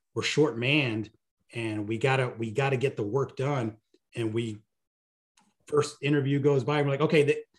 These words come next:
this, this round was great. That person's the person we want," and they hire 'em off the spot. Um, I try to encourage people to get a couple interviews to make sure you're really getting the right person for the job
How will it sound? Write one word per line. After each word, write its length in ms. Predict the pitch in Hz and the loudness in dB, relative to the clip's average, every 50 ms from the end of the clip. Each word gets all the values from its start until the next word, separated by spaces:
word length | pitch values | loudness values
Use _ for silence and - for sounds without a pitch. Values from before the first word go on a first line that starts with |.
| _ _ _ _ _ | _ _ _ _ _
this, 200 | 147 147 147 - | 2 2 2 2
this 260 | - 135 147 147 - | 0 0 0 2 2
round 220 | 151 147 147 147 | 2 2 2 2
was 100 | 143 135 | 0 -2
great. 320 | 110 - 156 151 151 147 - | 2 2 4 4 4 2 0
That 160 | 135 135 131 | -4 -4 -2
person's 320 | - 147 139 - 147 131 | 0 -2 0 0 -2 -6
the 60 | 120 123 | -6 -2
person 280 | - 147 143 - 143 | -2 -2 0 0 -2
we 80 | 135 135 | -2 -2
want," 240 | 131 135 143 143 - | -2 -2 -2 -4 -4
and 80 | 127 | -6
they 60 | 123 | -6
hire 240 | 120 117 135 131 127 123 | -4 -2 -2 -2 -2 -2
'em 100 | 120 120 | -4 -6
off 140 | 117 117 - | -8 -10 -12
the 40 | - | -18
spot. 380 | - - 143 147 135 - - _ _ _ _ _ _ _ _ _ _ - | -10 -6 -4 -4 -4 -6 -10 _ _ _ _ _ _ _ _ _ _ -6
Um, 300 | 123 117 117 113 110 - | -6 -4 -4 -6 -8 -6
I 200 | - 117 120 143 | -4 -2 0 0
try 180 | 143 - 156 151 | 0 0 -2 -2
to 60 | 131 | -2
encourage 340 | 117 101 120 123 120 - - | -2 -4 -4 -4 -6 -6 -6
people 200 | 139 123 110 107 | -6 -6 -6 -4
to 80 | 107 107 | -6 -4
get 160 | 101 120 107 | -4 -4 -6
a 40 | 104 | -6
couple 340 | - - 131 - 208 185 | -6 -8 -8 -6 -4 -4
interviews 680 | 156 131 120 117 110 104 110 107 107 110 107 104 - - _ _ _ _ _ _ _ _ _ | -2 -2 -2 -4 -4 -4 -4 -2 -2 -4 -4 -6 -10 -16 _ _ _ _ _ _ _ _ _
to 80 | 113 | -2
make 180 | 117 139 160 151 | 0 0 -2 -2
sure 160 | - - 156 | 0 0 0
you're 180 | 139 123 120 113 | 0 0 -2 -2
really 280 | 110 127 139 143 143 | 0 2 2 2 2
getting 280 | 131 139 135 127 113 107 | 2 0 0 0 0 -2
the 80 | 107 107 | -4 -4
right 240 | 117 120 117 - | -6 -6 -8 -10
person 460 | - - 120 110 - - 113 110 110 107 | -10 -8 -8 -8 -8 -8 -8 -8 -8 -8
for 140 | - 123 110 | -8 -8 -6
the 80 | 104 104 | -6 -6
job 400 | 95 110 110 107 110 107 107 | -8 -8 -6 -6 -6 -8 -8